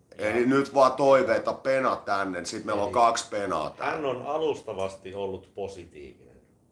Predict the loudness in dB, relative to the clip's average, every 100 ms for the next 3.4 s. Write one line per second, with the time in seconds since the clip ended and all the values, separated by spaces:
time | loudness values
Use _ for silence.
0 | _ _ _ _ _ _ _ _ _ _
1 | -18 -18 -8 -4 -2 0 0 -2 -4 -4
2 | -6 -6 -6 -6 -8 -18 -10 -10 -8 -12
3 | -16 -20 -20 -20